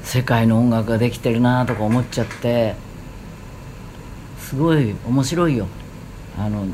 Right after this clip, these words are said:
ジプシー音楽の歴史とかね、そういうことも知るにつけ、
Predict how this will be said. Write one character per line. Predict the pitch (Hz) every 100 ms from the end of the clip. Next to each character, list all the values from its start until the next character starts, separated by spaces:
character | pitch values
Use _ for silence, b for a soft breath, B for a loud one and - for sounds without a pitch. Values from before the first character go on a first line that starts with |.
| -
ジ | 107 101
プ |
シ | - -
ー | 113 104 107 - - - - -
音 | 120 117
楽 | 101 107
の | 104 95 92 87
歴 | 110 101
史 | - -
と | 117
か | 85
ね、 | 143 240 -
そ | - 107
う |
い | 104
う |
こ | 104
と | 98 98
も | 95
知 | - 107
る | 110
に | 95
つ | - -
け、 | 95